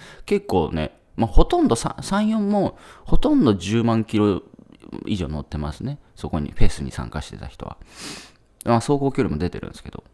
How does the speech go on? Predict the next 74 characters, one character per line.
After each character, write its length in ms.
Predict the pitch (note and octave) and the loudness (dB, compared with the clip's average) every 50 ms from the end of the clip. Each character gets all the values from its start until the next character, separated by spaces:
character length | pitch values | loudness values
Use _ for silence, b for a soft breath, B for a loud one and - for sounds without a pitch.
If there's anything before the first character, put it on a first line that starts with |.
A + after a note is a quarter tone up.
| _ _ _ _ _ _ _ _ _ _ _ _ _ _ _ _ _ _ _ - | _ _ _ _ _ _ _ _ _ _ _ _ _ _ _ _ _ _ _ -2
ま 280 | - D3 C3 A2 - - | 2 2 4 4 2 -2
あ、 40 | - - - - _ _ _ - | -8 -16 -16 -18 _ _ _ -8
五 320 | B2 G2 - F#2 A2 A2+ | -8 -8 -2 0 2 2
万 200 | B2+ C3 C3+ C3+ | 4 2 2 0
キ 100 | - C3+ | 0 0
ロ、 80 | B2+ B2+ | 0 0
六 220 | A#2+ A2+ - B2+ | 0 0 0 0
万 180 | B2+ B2+ B2+ A#2+ | 0 0 0 -2
キ 100 | C3 B2+ | -2 -2
ロ 80 | B2 | -2
ぐ 80 | A#2+ B2 | 0 0
ら 80 | G#2+ | -2
い 20 | E2 | -2
の 80 | C#2+ | -2
人 160 | C#2 - - C2 | -6 -8 -10 -8
も 60 | C2 | -8
い 80 | D2 | -6
ま 140 | C#2 C#2 D2+ | -6 -6 -8
し 60 | - | -8
た 80 | - - | -10 -14
け 120 | - - | -14 -14
ど、 180 | - - - - - - _ _ _ - | -14 -14 -14 -14 -16 -20 _ _ _ -2
で 80 | A#2 | -2
も、 260 | G#2 F#2+ F2 - B B B B B B B | 0 0 -2 -2 B B B B B B B
そ 120 | - F#2+ | -8 -6
の 60 | G2 G2 | 0 2
フ 100 | - B2+ | 2 2
ェ 40 | |
ス 120 | A#2 - F#2+ | 2 0 -4
に 80 | F2+ | -4
参 180 | - - F2+ F2+ | -4 -4 -4 -4
加 100 | F2+ G2 | -6 -4
す 80 | G2+ G2+ | -4 -4
る 60 | G2+ | -4
人 100 | - G#2 | -2 -4
は 60 | - | -4
結 160 | - G2+ F#2+ | -4 -6 -8
構 100 | - - | -4 -2
走 160 | - - E2 | -2 -2 -2
行 120 | - D2+ D#2 | -4 -8 -10
距 140 | - - - | -10 -10 -10
離 140 | - - - - | -10 -12 -14 -16
走-、 240 | E2+ E2+ - - - - _ - | -16 -16 -16 -20 -20 -20 _ -6
だ 80 | - | -2
か 60 | F#2+ F2+ | -2 -2
ら、 80 | G2 B B B B B | -2 B B B B B
三 320 | - - D3+ E3 E3+ F3 | -6 -2 0 2 2 2
十 200 | D#3+ E3+ E3+ F3 | 2 0 0 2
万、 220 | F3 E3+ E3+ D#3 - | 2 2 0 0 -2
三 280 | - E3+ E3 E3+ F3 | -2 -2 0 0 0
四 180 | F3 F3 E3+ E3 | 0 0 0 0
で 80 | E3 | -2
三 320 | D#3+ - E3 D#3+ D#3+ E3 E3 | -2 -2 -2 0 0 0 -2
十 380 | D#3 D3+ D3+ C#3+ C#3 C3+ C3 | -2 -2 -2 -2 -2 -2 -2
三 260 | C3 - C#3+ C#3 C#3+ C#3+ | -4 -6 -6 -6 -4 -4
万 140 | C#3+ C#3 | -4 -4
キ 80 | C#3 D3 | -4 -4
ロ 80 | C#3 C3+ | -4 -2
ぐ 40 | |
ら 80 | C3+ G#2+ | -2 -4
い 20 | |
走 160 | G2+ - - - | -4 -6 -10 -10
っ 20 | |
て 100 | - - | -10 -10
る 60 | - | -10
人 120 | - - B1+ | -8 -10 -10
も 80 | B1 | -8
い 60 | C2 | -8
ま 100 | A#1+ A#1 | -10 -10
し 80 | - - | -12 -12
た 80 | - - | -14 -16
ね。 100 | - - B B B B B B B B B B B B B B B B B _ _ - | -16 -18 B B B B B B B B B B B B B B B B B _ _ -10
う 20 | F2 | -8
ん。 380 | E2 D#2+ D#2 E2 - - - | -6 -6 -6 -8 -10 -12 -14